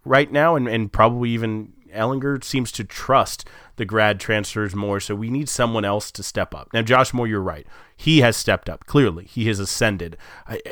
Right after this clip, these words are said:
I wonder if anyone on this podcast may have predicted that this summer. Um, that was me, I did. Um, but he, I, even I, you know, saying that he was my breakout player of the year,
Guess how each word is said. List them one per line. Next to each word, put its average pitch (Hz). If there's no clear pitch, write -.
I 120
wonder 139
if 120
anyone 117
on 107
this 101
podcast 110
may 107
have 101
predicted 113
that 101
this 104
summer. 101
Um, 107
that 107
was 101
me, 92
I 90
did. 104
Um, 135
but 147
he, -
I, 165
even 190
I, 147
you 123
know, 113
saying 120
that 110
he 117
was 117
my 110
breakout 107
player 110
of 92
the 98
year, 110